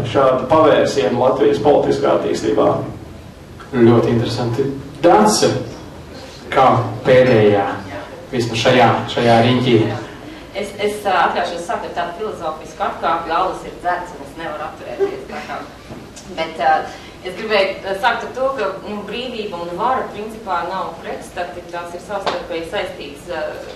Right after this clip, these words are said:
Speaker 3: lietas, nav brīvības bez varas un varas bez brīvības, un, protams, to mēs redzam visskaidrāk tajos brīžos, kad tiek mēģināts iedibināt kaut kādas robežas.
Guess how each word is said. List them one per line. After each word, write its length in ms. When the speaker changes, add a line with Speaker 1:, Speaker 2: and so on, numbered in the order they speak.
Speaker 3:
lietas, 420
nav 240
brīvības 520
bez 200
varas 360
un 120
varas 240
bez 240
brīvības, 400
un, 160
protams, 320
to 160
mēs 240
redzam 320
visskaidrāk 720
tajos 320
brīžos, 480
kad 320
tiek 160
mēģināts 560
iedibināt 560
kaut 160
kādas 340
robežas. 640